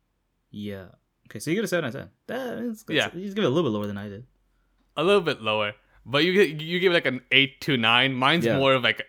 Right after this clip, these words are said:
Speaker 2: if I had to give it, if I had to give a range, like you did, like, a confidence range, mine would be a six to seven.
Speaker 1: Oh, so, uh, on the lower end.
Speaker 2: Yeah, lower end of the seven.
Speaker 1: Okay, so you, so basically in your, in your enjoyment scale, you enjoyed it, but it wasn't anything crazy.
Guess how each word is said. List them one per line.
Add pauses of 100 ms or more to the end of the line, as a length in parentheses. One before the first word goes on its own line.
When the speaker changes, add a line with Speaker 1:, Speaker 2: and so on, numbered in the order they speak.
(120)
Speaker 2:
if
I
had
to
give
it,
if
I
had
to
give
a
range,
like
you
did,
like,
a
confidence
range, (340)
mine
would
be
a
six
to
seven. (1600)
Speaker 1:
Oh,
so,
uh,
on
the
lower
end. (480)
Speaker 2:
Yeah,
lower
end
of
the
seven. (800)
Speaker 1:
Okay,
so
you,
so
basically
in
your,
in
your
enjoyment
scale,
you
enjoyed
it, (260)
but
it
wasn't
anything
crazy.